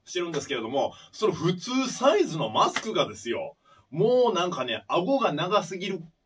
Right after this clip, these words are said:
ゆえにですね、もうなんか、高速具にしかならないんですよね。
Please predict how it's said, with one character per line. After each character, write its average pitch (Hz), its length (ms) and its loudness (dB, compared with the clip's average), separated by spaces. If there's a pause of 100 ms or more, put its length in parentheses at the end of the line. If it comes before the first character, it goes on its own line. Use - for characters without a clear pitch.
(200)
ゆ 190 260 4
え 202 80 4
に 202 100 -4
で 151 120 -2
す 107 100 -14
ね、 95 240 -8 (260)
も 139 280 0
う - 20 -8
な 123 140 0
ん 127 40 -6
か、 113 240 -2 (200)
高 320 360 4
速 233 360 2
具 214 80 0
に 170 100 -2
し - 80 -8
か - 80 -10
な 113 120 -4
ら 180 60 0
な 147 120 2
い - 20 -4
ん - 40 -6
で 87 40 -16
す - 80 -18
よ - 80 -18
ね。 107 260 -6